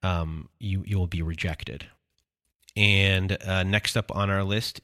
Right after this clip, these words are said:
is low self-esteem. And this can consist of constant put downs, nitpicking, uh, and these things can really wear you down. This can lead to feelings of worthlessness,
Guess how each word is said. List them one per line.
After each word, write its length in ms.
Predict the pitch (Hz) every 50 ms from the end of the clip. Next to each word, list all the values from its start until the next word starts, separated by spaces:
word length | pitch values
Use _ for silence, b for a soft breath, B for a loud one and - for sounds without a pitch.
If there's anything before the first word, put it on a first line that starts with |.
| _ -
is 800 | 92 92 92 95 95 95 95 95 95 95 95 92 95 95 95 -
low 100 | 110 113
self-esteem. 720 | 107 - - 104 - - 101 - - - 113 123 135 147 - _ _ _ _ _ _ -
And 880 | - 95 95 95 95 95 95 92 95 95 95 92 92 92 92 95 90 90
this 160 | 98 - -
can 200 | - 98 95 92
consist 560 | - - 92 90 - - 101 92 - - -
of 180 | 95 87 - -
constant 540 | - - 104 95 95 - - - 87 80 - _
put 280 | - - 127 107 _ -
downs, 560 | - 113 107 107 107 104 104 104 104 101 -
nitpicking, 1080 | - 87 90 92 101 107 - _ - - - 104 - - 107 104 101 101 101 101 101 98 - B B B B B B B B B B B B
uh, 240 | - 85 85 85 85 69
and 140 | 90 95
these 160 | 101 101 - -
things 240 | - 104 98 95
can 460 | - - 98 90 90 90 90 90 90 92
really 340 | 101 104 101 92 92 92
wear 540 | 90 90 90 90 87 98 98 92 92 92 90
you 520 | 90 87 87 87 87 87 85 85 82 82 82 85 87 -
down. 480 | 95 87 90 90 90 98 113 147 170 - _ _ _ _ _ _ _ -
This 160 | 90 90 -
can 160 | - - 95 90
lead 160 | 90 90 -
to 80 | -
feelings 360 | - - 101 95 92 92 90 -
of 160 | 85 82 87
worthlessness, 800 | 87 95 101 - - 120 - - 127 135 160 - - - -